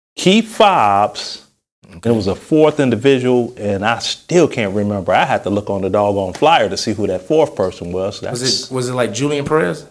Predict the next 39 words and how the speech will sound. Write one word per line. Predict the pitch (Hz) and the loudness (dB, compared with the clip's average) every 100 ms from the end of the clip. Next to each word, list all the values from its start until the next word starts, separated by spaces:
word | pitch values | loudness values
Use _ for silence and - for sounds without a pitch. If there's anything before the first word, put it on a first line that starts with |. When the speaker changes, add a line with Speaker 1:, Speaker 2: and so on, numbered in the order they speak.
| _ _ | _ _
Speaker 1:
No, | 131 254 294 156 | 4 4 6 4
it | 113 | 6
Speaker 2:
No, | 240 | 4
Speaker 1:
wasn't | 208 | 6
Julian. | 170 262 175 170 | 4 4 2 -2
Speaker 2:
okay. | - 139 | -6 -2
Speaker 1:
No, | 139 123 | 2 4
Speaker 2:
Okay. | 104 | 6
Speaker 1:
Julian | 240 302 185 156 | 6 6 6 4
wasn't | 151 156 | 4 4
even, | 147 139 131 131 - _ _ _ 107 | 2 2 0 -4 -10 _ _ _ 2
Julian | 330 370 254 127 | 4 6 6 4
used | 135 - | 4 2
to | 120 | 2
hang | 165 160 | 2 2
out | 151 | 2
outside | 151 147 175 151 | 2 2 2 2
the | 127 | 2
D | 123 170 | 2 2
J | 160 156 | 4 2
booth | 156 160 | 2 2
at | 160 139 | 2 2
the | |
Ring | 139 277 185 | 0 0 2
Zone. | 127 107 92 - _ - | 2 -2 -4 -14 _ -16
Speaker 2:
Wow. | 95 101 104 90 76 | -12 -8 -8 -8 -2
Speaker 1:
Before | 113 120 170 147 | 0 4 6 6
he | 170 | 4
got | 156 135 | 4 4
with | 135 127 | 0 2
B | 147 | 2
ninety-six, | 131 127 104 - 202 - - | 2 2 0 2 2 2 -4
but | - - 98 | -18 -8 0
that's | 120 - | 0 2
a | |
whole | 120 110 107 | 2 4 4
other | 95 | 2
little, | 95 101 101 | 0 2 2
Speaker 2:
Okay. | 95 117 | 2 0